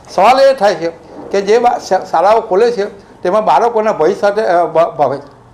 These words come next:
ભાવિ સાથે ચીરા થવાનો ભય અમને એટલા માટે લાગે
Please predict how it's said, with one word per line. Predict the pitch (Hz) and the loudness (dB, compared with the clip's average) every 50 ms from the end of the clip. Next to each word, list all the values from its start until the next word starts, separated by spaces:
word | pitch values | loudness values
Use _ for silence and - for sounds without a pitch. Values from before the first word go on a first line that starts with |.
| - 107 | -20 -10
ભાવિ | 101 127 139 175 202 | -2 0 0 2 2
સાથે | 170 175 180 151 185 180 | 0 -2 -2 0 0 -2
ચીરા | 160 - - - - - - 170 196 226 | -2 -4 -10 -20 -20 -6 -2 0 0 0
થવાનો | 220 165 180 190 190 190 170 | 0 0 0 0 0 0 -2
ભય | 139 151 160 175 | 0 0 0 0
અમને | 165 - 185 180 | 0 -2 -2 -6
એટલા | 160 185 202 233 | -2 -2 -2 -2
માટે | 202 190 175 | -2 -4 -2
લાગે | 156 151 143 143 143 | -2 -2 -2 -2 -4